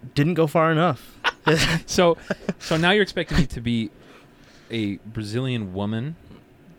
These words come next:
Speaker 2: getting blowjobs from hookers and then killing them?
Speaker 1: Yeah, like, how does that even work?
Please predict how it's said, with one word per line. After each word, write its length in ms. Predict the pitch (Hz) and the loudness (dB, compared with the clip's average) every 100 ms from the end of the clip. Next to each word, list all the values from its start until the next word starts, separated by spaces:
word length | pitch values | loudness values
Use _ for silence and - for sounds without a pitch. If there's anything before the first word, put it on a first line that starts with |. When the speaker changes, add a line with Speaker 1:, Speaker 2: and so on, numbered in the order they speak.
| - | -12
Speaker 2:
getting 360 | - 143 139 123 - - - - - | -6 -4 -4 -8 -14 -20 -20 -12 -4
blowjobs 400 | 123 135 151 143 | -2 -2 -4 -4
from 160 | 139 | -8
hookers 340 | 131 139 147 139 | -10 -6 -6 -6
and 80 | 131 | -8
then 100 | 120 | -6
killing 340 | 123 131 151 | -6 -6 -6
them? 180 | 170 185 - _ _ 196 | -8 -10 -16 _ _ 0
Speaker 1:
Yeah, 220 | 196 156 | 2 2
like, 120 | 147 | 2
how 140 | 170 | 2
does 80 | 175 | 4
that 100 | 175 | 4
even 200 | 180 165 | 4 4
work? 440 | 196 175 107 - | 4 4 0 -8